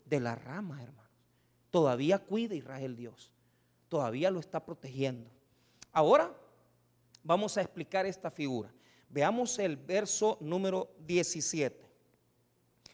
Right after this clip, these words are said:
Y ahora vamos a explicarlo un poco mejor para que entendamos. Ya vimos la introducción, verso quince al dieciséis. Ahora entramos ya a la figura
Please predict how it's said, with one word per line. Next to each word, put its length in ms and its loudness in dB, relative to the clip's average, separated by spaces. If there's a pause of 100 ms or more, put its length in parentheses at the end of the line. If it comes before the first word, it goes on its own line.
(400)
Y 160 2
ahora 420 6 (240)
vamos 420 0
a 260 0
explicarlo 560 -4
un 60 -6
poco 280 -4
mejor 320 -8 (100)
para 240 -2
que 120 -6
entendamos. 720 -6 (320)
Ya 420 2
vimos 300 -4
la 60 -2
introducción, 760 -2 (460)
verso 360 -2
quince 600 -2 (160)
al 140 -4
dieciséis. 640 -4
Ahora 300 2
entramos 480 -2
ya 160 2
a 40 -4
la 120 -2
figura 520 -4